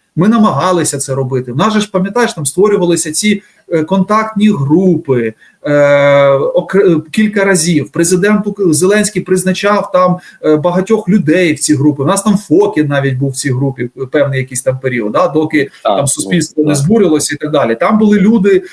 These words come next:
Speaker 1: з тимчасово окупованих територій, пан Гармаш, я пам'ятаю, да, дуже активно цими питаннями займався. Тобто сказати, що Україна не хотіла в форматі цих угод вести якісь там перемовини і про щось домовлятися з Україною, не можна. Проблема в тому, що в якості гарантій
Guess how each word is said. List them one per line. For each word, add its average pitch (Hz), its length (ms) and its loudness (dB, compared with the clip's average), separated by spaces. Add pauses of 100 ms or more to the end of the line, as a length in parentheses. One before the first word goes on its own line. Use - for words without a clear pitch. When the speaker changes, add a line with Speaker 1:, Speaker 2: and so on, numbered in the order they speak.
(140)
Speaker 1:
з 160 280 2
тимчасово 190 520 0
окупованих 202 600 0
територій, 170 520 0
пан 175 220 -2
Гармаш, 160 480 -2
я 139 60 -4
пам'ятаю, 139 540 -2
да, 165 120 0
дуже 156 240 0
активно 151 340 -2
цими 139 240 -6
питаннями 135 500 -6
займався. 123 480 -4 (260)
Тобто 175 200 0
сказати, 240 400 2
що 208 160 0
Україна 208 360 2
не 202 160 2
хотіла 208 540 0
в 147 100 -6
форматі 170 440 0
цих 190 300 -6
угод 170 400 0 (320)
вести 175 380 0
якісь 165 340 0
там 156 180 -2
перемовини 165 600 2
і 139 40 -4
про 147 140 -6
щось 185 220 0
домовлятися 160 640 -2
з 143 80 -2
Україною, 208 460 2
не 180 140 2
можна. 180 460 2 (300)
Проблема 269 360 2
в 262 120 -4
тому, 302 300 2
що - 180 -4
в 151 40 2
якості 214 400 0
гарантій 277 680 0